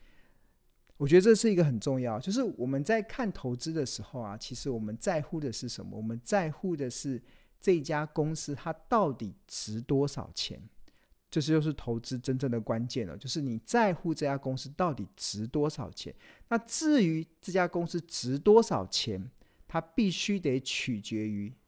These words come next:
取决于什么？取决于这家公司到底能够赚多少钱。举例来讲，我刚才讲说，可能一家便利商店或者是一家咖啡厅，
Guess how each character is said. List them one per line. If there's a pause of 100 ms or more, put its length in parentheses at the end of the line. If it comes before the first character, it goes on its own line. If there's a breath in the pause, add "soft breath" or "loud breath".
取
决
于
什
么？ (140)
取
决
于
这
家
公
司 (160)
到
底
能
够 (120)
赚
多
少
钱。 (560 loud breath)
举
例
来
讲，
我
刚
才
讲
说，
可
能
一
家
便
利
商
店
或
者
是
一
家
咖
啡
厅，